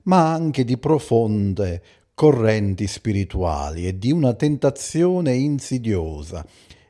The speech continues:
il giansenismo, che presentava un Dio severo, lontano, quasi inaccessibile.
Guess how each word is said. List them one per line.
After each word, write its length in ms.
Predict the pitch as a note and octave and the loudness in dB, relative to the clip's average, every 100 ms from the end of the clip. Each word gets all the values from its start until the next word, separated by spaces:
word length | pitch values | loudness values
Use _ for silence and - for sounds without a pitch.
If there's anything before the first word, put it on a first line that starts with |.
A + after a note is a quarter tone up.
| _ | _
il 280 | B2+ A#2 | 0 0
giansenismo, 1300 | G#2 A#2+ D#3 D3+ C#3 A#2 G#2+ G2 E2 - D#2+ D2+ D2 - _ _ _ _ _ _ | 2 2 2 0 -2 -2 0 -2 -4 -8 -10 -10 -12 -16 _ _ _ _ _ _
che 100 | B2 | -4
presentava 880 | - B2 A#2+ B2+ A#2+ G#2+ D3 C#3+ A#2 | 0 2 2 2 2 2 0 0 -2
un 160 | A2 | 0
Dio 240 | G#2+ B2 A2 | 0 0 0
severo, 920 | - G#2+ G#2+ C#3 D#3 D#3+ D#3+ D3+ - _ _ _ | 0 -2 0 0 0 -4 -4 -4 -6 _ _ _
lontano, 1000 | A2 G#2+ G#2 G2 B2 B2+ C3 C3+ C#3 C#3+ | 0 2 2 2 2 2 -2 -2 -2 -4
quasi 840 | - G#2 E2+ E2 E2 - G2 - - | -4 -2 -2 -2 -6 -10 -12 -12 -6
inaccessibile. 1160 | B2+ A#2+ G#2 - G2 - - C#2+ C#2+ - - | -2 -2 -2 -6 -8 -8 -12 -14 -16 -18 -18